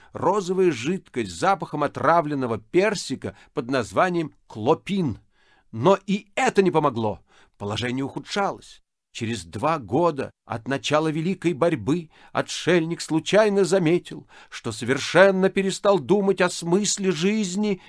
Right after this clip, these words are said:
потому что круглые сутки занимался травлей клопов. Тогда он понял, что ошибся. Жизнь так же, как и двадцать пять лет назад, была темна и загадочна.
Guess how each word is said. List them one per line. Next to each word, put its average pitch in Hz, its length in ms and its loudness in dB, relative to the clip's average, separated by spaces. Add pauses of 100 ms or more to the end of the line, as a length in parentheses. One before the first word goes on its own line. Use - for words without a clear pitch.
(120)
потому 170 260 0
что 180 200 -2
круглые 139 580 2
сутки 214 520 -4
занимался 123 600 -2
травлей 180 640 2
клопов. 123 760 -2 (440)
Тогда 113 320 0
он 101 180 -4
понял, 202 680 6
что - 460 -4
ошибся. 113 1000 -8 (340)
Жизнь 190 640 -4
так 214 280 0
же, 190 140 -4
как 185 200 -2
и 170 60 0
двадцать 190 600 2
пять 165 220 -4
лет 147 200 -4
назад, 120 580 -2 (240)
была 101 300 -4
темна 104 800 -2
и 170 120 -8
загадочна. 107 880 -6